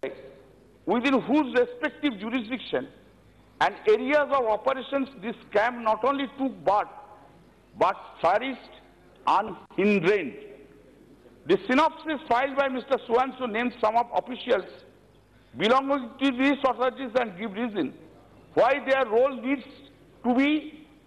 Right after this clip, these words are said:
investigated. The synopsis goes to the extent of suggesting that regular payments towards bribe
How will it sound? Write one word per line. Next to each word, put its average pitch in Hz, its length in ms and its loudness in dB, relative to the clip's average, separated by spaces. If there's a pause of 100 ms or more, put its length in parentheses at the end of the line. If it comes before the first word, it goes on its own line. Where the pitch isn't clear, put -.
(140)
investigated. 254 920 0 (800)
The 165 200 0
synopsis 285 540 0 (120)
goes 254 200 4 (100)
to 285 80 -2
the 269 120 0
extent 277 500 -2
of 247 160 -2
suggesting 214 560 -2 (600)
that 175 180 2
regular 285 400 2 (120)
payments 277 420 -2
towards 262 280 0 (140)
bribe 226 280 0